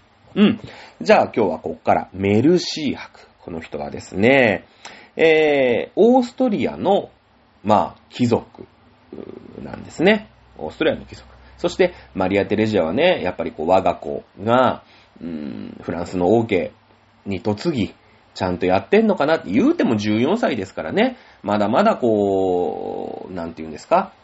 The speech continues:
マリア・テレジアとしても教えきれないこと。いくらでもあるじゃないですか。中二ですからね、まだね。えー、ということで、メルシー伯、メルシーさんという人を、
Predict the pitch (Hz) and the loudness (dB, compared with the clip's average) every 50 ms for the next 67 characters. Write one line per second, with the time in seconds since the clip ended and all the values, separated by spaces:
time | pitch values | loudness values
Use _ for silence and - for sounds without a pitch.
0 | _ _ _ _ - - - 92 95 95 95 92 90 104 101 110 110 104 90 85 | _ _ _ _ -16 -6 -2 0 0 2 2 2 2 2 2 2 2 2 0 0
1 | 82 - 78 82 - - - 185 175 135 95 90 104 - 101 98 98 98 - 123 | -2 -2 -6 -8 -6 -2 -2 0 2 2 2 2 0 -2 -2 -2 -2 -2 0 0
2 | 147 170 170 131 101 - 82 80 - 87 - - - _ _ _ _ _ _ _ | 2 2 2 2 0 -2 -4 -6 -6 -6 -6 -6 -10 _ _ _ _ _ _ _
3 | _ _ _ _ _ _ _ _ _ _ _ - - - - - - - 98 107 | _ _ _ _ _ _ _ _ _ _ _ -20 -18 -16 -16 -8 -2 2 4 4
4 | 110 127 262 - 165 254 269 208 117 95 90 80 78 - - - - - - - | 4 4 0 -2 -2 -2 -2 -2 -2 -2 -2 -4 -6 -8 -10 -14 -14 -10 -8 -4
5 | - - - 107 147 175 190 262 247 - - 131 - - 120 180 226 226 - - | -2 0 2 2 2 2 2 0 0 -2 -6 -8 -6 -4 -2 0 0 0 -2 -4
6 | - - 110 170 226 302 - - - - - - - - - _ - 107 107 98 | -4 -2 2 2 2 2 0 -4 -16 -20 -20 -20 -20 -20 -14 _ 2 4 4 4
7 | 85 76 - _ _ _ - 143 151 156 156 - 180 170 151 101 87 101 104 92 | 4 0 -4 _ _ _ -4 -2 0 0 0 0 -2 0 0 0 0 0 0 0
8 | 78 - - 110 117 147 190 220 233 - - 240 226 185 - 90 - - - - | -2 -2 -2 0 2 2 2 0 0 0 2 2 2 2 0 -2 -6 -6 -6 0
9 | 143 202 247 311 302 - - 131 95 87 - 82 78 78 76 - 78 80 80 80 | 2 4 4 4 2 0 0 -4 -4 -4 -6 -8 -12 -12 -12 -12 -8 -6 -6 -6
10 | 82 80 - - 98 85 80 127 175 151 92 - | -6 -8 -8 -6 -6 -2 2 4 4 4 4 0